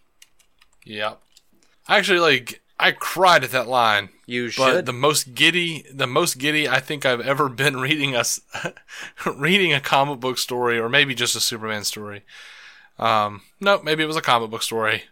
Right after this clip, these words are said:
Speaker 1: Was just seeing the Green Lantern Marine Corps. I laughed s-, and I was just so giddy and stupid over that. I was just like, "That's stupid and amazing.
Speaker 2: Yep.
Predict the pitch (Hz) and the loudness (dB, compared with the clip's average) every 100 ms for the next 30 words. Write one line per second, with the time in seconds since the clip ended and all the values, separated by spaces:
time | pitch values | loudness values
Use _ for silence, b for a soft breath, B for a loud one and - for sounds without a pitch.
0 | _ 113 123 123 110 131 127 - 135 131 | _ -4 0 0 0 0 2 2 4 2
1 | 123 120 113 120 127 123 123 120 117 110 | 2 -4 -2 0 0 0 0 0 -4 -4
2 | 110 107 - 107 101 95 - 127 123 120 | -4 -6 -8 -6 -6 -8 -8 0 0 4
3 | 117 113 - - - 135 123 117 - 131 | 4 4 2 -6 -6 -6 -8 -8 -2 0
4 | 131 123 120 - - 139 117 120 113 110 | 2 0 2 2 4 2 0 0 0 -4
5 | 104 - 113 110 104 101 104 101 - 120 | -4 -4 -4 -6 -10 -10 -10 -10 -10 -8
6 | 123 123 117 - - 165 180 - - 247 | -6 -8 -12 -14 -8 -2 0 0 -2 -4
7 | 269 294 302 320 349 359 359 359 339 302 | -2 -2 0 0 2 4 2 2 -2 -6
8 | - 202 - | -10 -8 -8